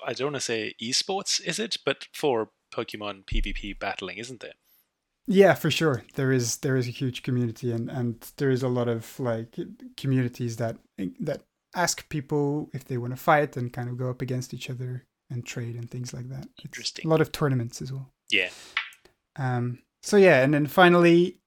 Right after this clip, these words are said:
Speaker 2: uh, the linearity again, uh,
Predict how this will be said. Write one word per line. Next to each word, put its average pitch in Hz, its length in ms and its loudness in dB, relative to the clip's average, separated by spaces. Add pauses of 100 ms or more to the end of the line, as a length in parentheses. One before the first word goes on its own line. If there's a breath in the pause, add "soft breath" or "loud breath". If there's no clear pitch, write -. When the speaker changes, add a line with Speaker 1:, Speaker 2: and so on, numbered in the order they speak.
(420)
Speaker 2:
uh, 127 400 -2 (1200)
the 165 100 2
linearity 156 640 6
again, 185 380 4 (340)
uh, 139 300 0